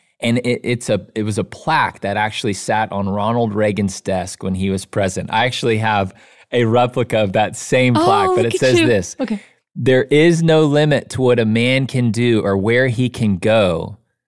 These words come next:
Speaker 1: if he doesn't mind who gets the credit."
Speaker 2: Hmm. Wow.
Speaker 1: And, and I think for so many of us, there are days when we just want the credit,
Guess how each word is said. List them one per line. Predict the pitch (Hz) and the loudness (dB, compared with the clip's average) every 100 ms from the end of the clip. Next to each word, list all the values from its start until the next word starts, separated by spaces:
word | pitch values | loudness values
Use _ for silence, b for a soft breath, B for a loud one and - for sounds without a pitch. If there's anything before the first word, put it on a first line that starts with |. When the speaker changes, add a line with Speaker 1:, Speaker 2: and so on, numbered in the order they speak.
| _ _ | _ _
Speaker 1:
if | - | -10
he | - 101 | -6 -4
doesn't | 85 104 107 117 107 | -2 0 0 -2 -2
mind | 101 95 95 92 90 | -2 -2 -2 -2 -4
who | - 85 | -6 -8
gets | - 85 - | -6 -6 -8
the | 85 | -12
credit." | - - - - - | -12 -10 -10 -8 -4
Speaker 2:
Hmm. | 233 226 202 175 _ _ _ _ _ _ _ - _ | -2 -2 -4 -8 _ _ _ _ _ _ _ -20 _
Wow. | 214 185 196 196 180 - | -6 -2 0 -2 -4 -2
Speaker 1:
And, | 123 123 113 _ - | 0 0 -2 _ -6
and | 135 | -2
I | 131 | -2
think | 127 185 | -2 -4
for | 147 139 | -2 -4
so | 120 - 156 | -4 -2 0
many | 151 147 151 | 2 0 0
of | 120 101 90 | 0 -2 -2
us, | 87 95 - - - - _ _ _ _ _ _ - | -4 -6 -10 -14 -16 -20 _ _ _ _ _ _ -2
there | 135 143 | 2 4
are | 135 | 2
days | 135 147 160 135 | 0 0 0 0
when | 123 110 | -2 -2
we | 117 131 | -2 -2
just | 131 131 - | -2 -4 -4
want | 101 98 104 101 | -6 -2 -2 -4
the | 104 | -10
credit, | - - 87 82 - | -8 -6 -4 -6 -8